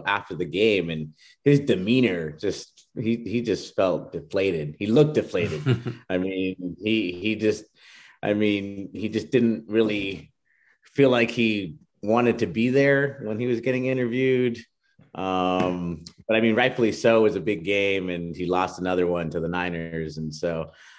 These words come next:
Speaker 1: uh, but that being said, I, I, I don't think he, he will be back to Green Bay. I think there's a lot of conversation there. Uh, but, but then again, he also said that he doesn't want to go to a team that they're rebuilding. He wants
Speaker 2: Mm.
Speaker 1: to be the quarterback.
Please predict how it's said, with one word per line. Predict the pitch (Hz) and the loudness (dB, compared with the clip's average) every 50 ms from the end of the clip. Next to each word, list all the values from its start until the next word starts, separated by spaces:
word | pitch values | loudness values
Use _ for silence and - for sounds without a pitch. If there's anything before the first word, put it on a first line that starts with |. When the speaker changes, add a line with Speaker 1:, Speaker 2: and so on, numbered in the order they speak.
| - - - | -20 -10 -4
Speaker 1:
uh, | - 95 95 95 92 90 | -2 0 0 0 0 0
but | 78 104 98 | 0 0 0
that | 127 123 123 110 - - | 2 2 2 0 -2 -2
being | 113 113 110 104 | -2 -2 -2 -2
said, | - - - 143 135 123 107 | -4 0 2 4 4 4 4
I, | 107 104 - - - 123 | 2 0 0 0 -2 -2
I, | - - | 0 2
I | - 143 | 2 4
don't | 165 151 131 - | 4 4 4 4
think | 139 117 - | 0 0 0
he, | - 110 101 92 90 85 - - | -2 -6 -6 -6 -6 -8 -8 -4
he | 101 98 | -2 0
will | 90 82 85 87 87 90 95 104 101 | 0 0 -2 -4 -2 0 0 0 2
be | 110 110 | 0 0
back | 90 110 107 107 107 107 - - _ _ _ _ _ _ _ _ _ | 2 2 2 2 0 -2 -6 -18 _ _ _ _ _ _ _ _ _
to | - - | -6 -4
Green | 90 110 113 110 107 | 0 2 2 2 4
Bay. | 104 107 107 104 104 104 101 - _ - | 4 4 6 6 4 2 0 -4 _ -20
I | - - 104 104 - 117 120 - | -20 -18 -18 -18 -18 -20 -16 -16
think | 107 107 104 104 | -10 -8 -6 -4
there's | 98 90 | -2 0
a | 98 98 | 0 2
lot | 95 95 92 | 2 2 0
of | 92 | 0
conversation | - 107 92 85 85 - 98 101 98 - 107 101 | -2 -4 -4 -4 -4 -2 -2 -4 -4 -4 -6 -6
there. | 98 98 98 98 90 - - _ _ _ _ _ _ - | -4 -2 -4 -4 -4 -8 -14 _ _ _ _ _ _ -4
Uh, | 92 92 92 | -2 -2 2
but, | 90 110 120 123 117 117 | 2 4 4 4 4 4
but | 113 120 117 | 2 4 4
then | 127 127 123 | 4 4 4
again, | 117 120 120 113 107 | 4 4 4 2 2
he | 107 110 107 | 0 0 0
also | 110 110 110 - 113 | 0 0 0 0 -2
said | 101 - 135 127 101 | -2 0 -2 0 0
that | 101 101 | 0 -2
he | 101 | -2
doesn't | 92 90 101 87 | -4 -4 -4 -4
want | 92 101 98 | -4 -4 -4
to | 95 | -2
go | 87 95 95 | 0 0 0
to | 82 - 98 87 | 0 0 0 0
a | 85 | 0
team | 73 - - 104 98 98 95 | -2 -4 -6 -6 -4 -2 -2
that | 90 87 - - - | -4 -4 -4 -6 -6
they're | 82 90 87 | -4 -2 -2
rebuilding. | 82 82 90 87 76 87 - 95 95 101 101 104 104 104 _ _ _ _ _ _ _ | -2 -2 -4 -4 -2 -4 -4 -4 -4 -4 -6 -6 -8 -10 _ _ _ _ _ _ _
He | - 92 | -2 -2
wants | 95 92 98 98 98 | 0 0 -2 -4 -6
Speaker 2:
Mm. | 95 | -6
Speaker 1:
to | 85 | -6
be | 76 95 95 | -4 -4 -6
the | 90 76 90 95 90 80 - _ _ _ | -4 -6 -6 -6 -6 -8 -10 _ _ _
quarterback. | - 95 95 104 101 113 107 107 107 107 - - - | -4 -2 -2 0 0 2 2 2 2 0 -2 -6 -16